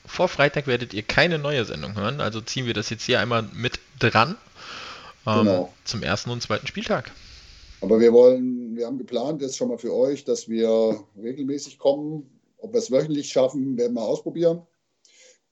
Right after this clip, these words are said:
Speaker 2: Aber, ähm, ich denke, jetzt so gerade im Lockdown ohne Zuschauer kriegen wir das schon irgendwie hin.
Speaker 1: Ja, also maximal alle zwei Wochen.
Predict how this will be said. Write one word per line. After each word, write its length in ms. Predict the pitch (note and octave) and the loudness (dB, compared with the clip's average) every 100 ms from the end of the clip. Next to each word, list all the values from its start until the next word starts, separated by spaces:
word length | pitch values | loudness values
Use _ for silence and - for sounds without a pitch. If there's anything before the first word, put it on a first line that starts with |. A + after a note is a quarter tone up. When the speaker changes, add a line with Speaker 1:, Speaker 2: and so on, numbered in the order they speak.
| - | -2
Speaker 2:
Aber, 420 | G#2+ A2 A2 A2 | 2 6 6 6
ähm, 380 | G#2+ G#2+ G#2 G#2 | 2 -2 -4 -8
ich 100 | - | -8
denke, 260 | G#2 G#2+ | -8 -4
jetzt 200 | G#2 G#2 | -4 -4
so 100 | A2 | -8
gerade 240 | G2 F#2+ G2+ | -6 -4 -2
im 80 | G2 | -2
Lockdown 540 | G2+ - G#2+ G2+ G#2 | -4 0 4 4 2
ohne 220 | G2+ G2 | -4 -10
Zuschauer 640 | - G#2 - G2 G2 F#2 - _ - | -10 -6 0 4 4 2 -6 _ -14
kriegen 160 | G#2+ | -6
wir 80 | G2+ | -4
das 60 | F#2+ | -4
schon 120 | G2 | -6
irgendwie 260 | F2 F#2 E2+ | -8 -8 -8
hin. 240 | F#2 - _ _ _ - | -8 -10 _ _ _ 2
Speaker 1:
Ja, 280 | A2+ F#2 | 6 6
also 240 | E2+ A2 B2+ | 4 0 2
maximal 560 | C#3 - C#3 B2+ B2 | 4 4 2 4 4
alle 200 | G#2+ A#2 | 4 0
zwei 280 | A#2+ - C3+ | 0 4 6
Wochen. 360 | C3 C3+ C3 | 6 0 -4